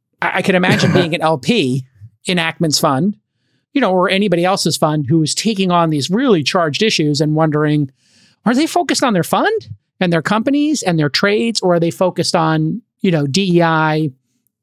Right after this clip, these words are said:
Speaker 1: at Harvard in this battle? So I think,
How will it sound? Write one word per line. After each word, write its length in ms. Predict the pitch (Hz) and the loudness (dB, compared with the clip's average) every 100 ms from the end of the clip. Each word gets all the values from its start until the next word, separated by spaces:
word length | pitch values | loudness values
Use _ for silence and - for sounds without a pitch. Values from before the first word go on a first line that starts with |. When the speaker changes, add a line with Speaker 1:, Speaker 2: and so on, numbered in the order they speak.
| _ | _
Speaker 1:
at 180 | 180 180 | -4 -2
Harvard 580 | 131 170 156 160 160 156 | 0 0 2 0 0 0
in 260 | 151 165 160 | -2 0 2
this 160 | 156 | 2
battle? 420 | 165 147 151 123 | 0 0 0 -2
So 340 | 127 165 151 147 _ _ _ _ - | 0 0 0 -2 _ _ _ _ -6
I 120 | 165 | -2
think, 400 | 151 185 170 | 0 0 -2